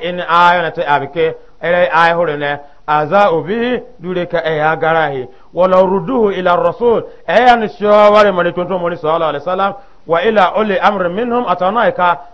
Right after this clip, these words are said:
ah, suwado da inen, yani, ono ye ana ka, ina wene. "لعلمه الذين يستنبطونه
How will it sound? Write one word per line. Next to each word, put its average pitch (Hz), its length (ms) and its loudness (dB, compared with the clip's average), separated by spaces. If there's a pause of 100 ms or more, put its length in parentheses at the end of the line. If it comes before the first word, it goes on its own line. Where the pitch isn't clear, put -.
(120)
ah, 196 240 4
suwado 208 420 0
da 190 280 4
inen, 185 340 -2
yani, 151 400 0
ono 214 280 0
ye 208 200 4
ana 180 320 0
ka, 156 320 -2
ina 160 160 -8
wene. 135 360 -10 (440)
"لعلمه 170 680 -2
الذين 170 340 -2
يستنبطونه 175 1000 -4